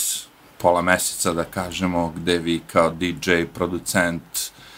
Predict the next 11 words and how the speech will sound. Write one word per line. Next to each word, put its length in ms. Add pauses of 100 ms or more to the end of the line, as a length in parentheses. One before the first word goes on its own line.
(320)
elektronske 680
muzike 800
dođete 600
i 60
pohađate 680
neke 280
kurseve, 800
nešto 440
se 200
tu 200
dešava 880